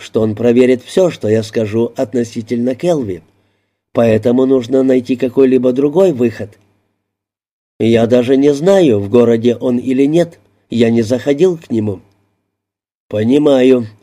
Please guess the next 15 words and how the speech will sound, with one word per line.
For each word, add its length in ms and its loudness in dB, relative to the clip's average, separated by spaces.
В 80 -20
последнюю 640 2
минуту 460 2
вы, 120 2
наверное, 540 2
решили, 640 0
что 240 -2
вам 240 0
всё 180 0
равно 280 2
нечего 440 0
делать 320 0
с 80 -10
этими 300 -4
деньгами, 640 0